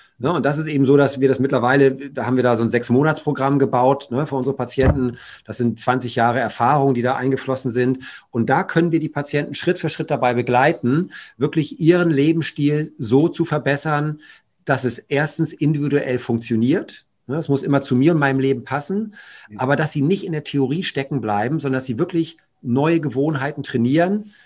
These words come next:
Speaker 1: die dann am Ende dafür sorgen, dass es einem besser geht, dass man Energie hat, dass man sich wohlfühlt, dass man sein Leben genießen kann.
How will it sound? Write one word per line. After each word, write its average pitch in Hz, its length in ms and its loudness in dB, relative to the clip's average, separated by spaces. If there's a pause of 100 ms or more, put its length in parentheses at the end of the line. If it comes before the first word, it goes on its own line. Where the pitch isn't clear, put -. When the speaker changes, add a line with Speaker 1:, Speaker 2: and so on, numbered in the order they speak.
(240)
Speaker 1:
die 135 300 -4
dann 143 220 0
am 139 140 -4
Ende 143 280 -2
dafür 131 280 -2
sorgen, 127 320 2
dass 120 160 -4
es 123 80 -6
einem 123 180 -2
besser 131 240 2
geht, 123 180 0
dass 120 140 -6
man 120 160 0
Energie 131 420 2
hat, 123 80 2
dass 120 120 -6
man 120 100 0
sich 107 160 -6
wohlfühlt, 123 360 2
dass 113 120 -4
man 117 100 -4
sein 107 140 -2
Leben 127 220 2
genießen 117 340 0
kann. 110 360 -6